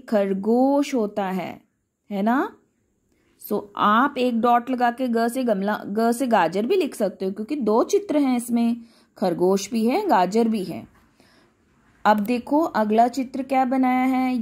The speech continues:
ये क्या है, ड से डमरू। डमरू की आवाज कैसे होती है,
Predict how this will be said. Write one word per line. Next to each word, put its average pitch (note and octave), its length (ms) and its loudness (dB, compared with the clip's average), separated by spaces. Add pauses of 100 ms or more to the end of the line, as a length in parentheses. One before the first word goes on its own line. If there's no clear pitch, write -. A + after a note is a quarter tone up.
ये B3 80 -2
क्या C4+ 240 -2
है, C#4 360 -2 (920)
ड F3 400 2
से C4 400 -2
डमरू। F#3 960 0 (580)
डमरू G3+ 340 2
की A#3+ 140 -2
आवाज A#3+ 320 2
कैसे G#3+ 320 -2
होती G#3+ 420 -2
है, A#3 200 -4